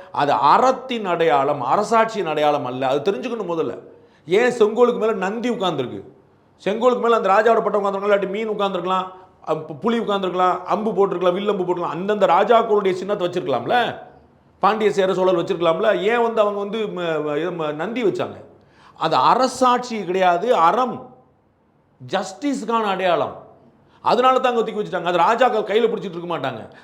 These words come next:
ராஜாக்கள் பக்கத்துல வேற ஒருத்தர் தான் கையில பிடிச்சிட்டு இருப்பாரு. ராஜாக்கள் பிடிச்சிட்டு இருக்க மாட்டாங்க. இவர் வந்து எதை பத்தியுமே தெரியாம மன்னராட்சியை ஒழிக்கணும், மன்னர், ஆ, என்ன பிரச்சனை உங்களுக்கு? நம்முடைய எல்லா பெருமையும் ஒழிக்கணும்.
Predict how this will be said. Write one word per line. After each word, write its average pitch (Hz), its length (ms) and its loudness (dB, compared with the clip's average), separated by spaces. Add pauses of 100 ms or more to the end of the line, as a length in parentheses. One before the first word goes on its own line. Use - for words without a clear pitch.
ராஜாக்கள் 165 640 2
பக்கத்துல 180 200 -6
வேற 151 180 -2
ஒருத்தர் 135 60 -6
தான் 135 200 -10
கையில 110 120 -10
பிடிச்சிட்டு 98 280 -18
இருப்பாரு. - 180 -20 (640)
ராஜாக்கள் 208 400 2
பிடிச்சிட்டு 175 120 -6
இருக்க 120 380 -10
மாட்டாங்க. 95 160 -16 (200)
இவர் 220 180 4
வந்து 247 180 0
எதை 196 180 6
பத்தியுமே 247 340 4
தெரியாம 226 400 2
மன்னராட்சியை 220 480 2 (100)
ஒழிக்கணும், 226 340 -2
மன்னர், 214 360 -2
ஆ, 226 60 -8
என்ன 233 360 -8
பிரச்சனை 226 320 -10
உங்களுக்கு? 226 500 -8
நம்முடைய 165 320 -2
எல்லா 208 140 6
பெருமையும் 208 420 0
ஒழிக்கணும். 151 280 -6